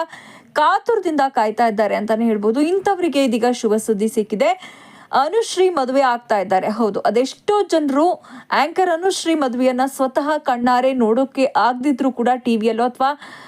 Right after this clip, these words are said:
ಮದುವೆ ವಿಡಿಯೋದಲ್ಲಾದ್ರೂ ಕೂಡ ಸಾಯುವ ಮೊದಲು ಅವರ ಮದುವೆಯನ್ನ ನೋಡ್ಬೇಕು ಅಂತ ಅಂದ್ಕೊಂಡಿದ್ರು. ಯಾಕಂತಂದ್ರೆ ಅನುಶ್ರೀ ಹೋದಲ್ಲಿ ಬಂದಲ್ಲಿ ಕುಂತಲ್ಲಿ ನಿಂತಲ್ಲಿ ಅವರ ಮದುವೆ ಯಾವಾಗ ಅನ್ನುವಂಥ ಪ್ರಶ್ನೆ ಮಾಡ್ತಾನೆ ಇದ್ರು ಜನರು. ಹಾಗೇನೆ ಪ್ರಶ್ನೆಗಳನ್ನ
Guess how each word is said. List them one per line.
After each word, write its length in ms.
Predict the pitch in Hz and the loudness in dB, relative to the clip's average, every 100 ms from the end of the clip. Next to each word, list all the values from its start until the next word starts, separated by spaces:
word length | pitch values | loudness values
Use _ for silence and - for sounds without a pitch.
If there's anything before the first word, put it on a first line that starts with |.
| - | -2
ಮದುವೆ 340 | 247 285 349 427 | 0 0 0 2
ವಿಡಿಯೋದಲ್ಲಾದ್ರೂ 840 | 359 320 339 311 302 285 262 285 | 2 0 2 0 0 -2 0 -2
ಕೂಡ 200 | 285 262 262 285 277 - | 0 0 2 0 -4 -2
ಸಾಯುವ 420 | 247 262 254 269 | 0 0 -2 0
ಮೊದಲು 340 | 240 220 247 | 0 0 0
ಅವರ 220 | 262 226 | 2 0
ಮದುವೆಯನ್ನ 500 | 233 220 202 254 277 269 | 0 0 0 0 0 0
ನೋಡ್ಬೇಕು 460 | 247 247 269 320 302 | 0 0 0 0 0
ಅಂತ 180 | 285 269 | 0 -2
ಅಂದ್ಕೊಂಡಿದ್ರು. 580 | 240 233 240 226 226 | -2 -4 -2 -2 0
ಯಾಕಂತಂದ್ರೆ 680 | 269 214 233 233 240 226 262 | 0 0 -2 -2 0 2 2
ಅನುಶ್ರೀ 600 | - 220 262 - 269 320 - - - | 2 0 -2 -2 -2 -2 -6 -20 -12
ಹೋದಲ್ಲಿ 640 | - 302 359 392 403 339 370 | 0 2 2 2 0 2 2
ಬಂದಲ್ಲಿ 640 | 262 269 262 269 247 285 | 2 0 0 -2 0 0
ಕುಂತಲ್ಲಿ 640 | 285 247 254 269 269 254 262 | 0 0 0 0 -2 0 2
ನಿಂತಲ್ಲಿ 480 | 226 214 220 226 | 2 2 0 0
ಅವರ 260 | 262 226 240 | -2 0 0
ಮದುವೆ 560 | 240 214 220 294 349 330 | 0 0 2 2 2 2
ಯಾವಾಗ 580 | 262 247 302 370 349 320 311 | 2 2 0 0 2 0 0
ಅನ್ನುವಂಥ 320 | 294 269 262 | 0 0 0
ಪ್ರಶ್ನೆ 720 | 269 247 254 - - 359 339 - - - - | 0 0 -2 -4 -2 0 0 -6 -20 -16 -2
ಮಾಡ್ತಾನೆ 600 | 226 285 392 392 392 320 | 2 2 0 0 -2 0
ಇದ್ರು 300 | 330 220 269 | -4 0 0
ಜನರು. 360 | 247 240 214 190 | 0 0 -2 -6
ಹಾಗೇನೆ 880 | - 240 247 349 311 349 - - - - - - | -4 -2 0 0 0 0 -4 -20 -20 -20 -12 0
ಪ್ರಶ್ನೆಗಳನ್ನ 680 | 311 330 440 453 427 330 | 0 2 2 2 2 2